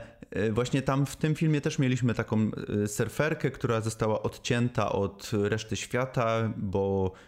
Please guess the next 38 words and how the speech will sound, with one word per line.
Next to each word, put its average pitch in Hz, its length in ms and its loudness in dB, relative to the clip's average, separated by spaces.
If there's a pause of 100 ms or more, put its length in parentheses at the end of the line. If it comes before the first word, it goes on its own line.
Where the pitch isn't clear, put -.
(120)
między 95 300 4
nią 98 360 4
a 87 280 0 (400)
brzegiem 92 880 0
był 90 200 0
jakiś 87 200 -6
tam 90 160 0
wielki 90 300 0
rekin, 104 300 2
który, 95 300 -4
z - 80 -14
którym 98 180 2
musiała 95 280 2
sobie 92 200 -2
poradzić. - 600 -4 (140)
Tutaj 208 220 2
mamy 202 220 2
pływaczkę 196 460 0
i 123 200 2
przy 131 180 -2
jakimś 175 260 0
tam 147 140 2
zawieszeniu 143 520 2
niewiary 143 420 2
jestem 139 240 0
w 135 40 -2
stanie 139 260 2
uwierzyć, 123 400 2
że, 104 280 2 (280)
e, - 40 -6 (720)
mogła 110 500 2
ona 104 360 2
uciec 110 540 0
w 98 320 -4
wodzie 101 280 2
przed - 240 -4
tymi 98 260 2
aligatorami. 92 640 0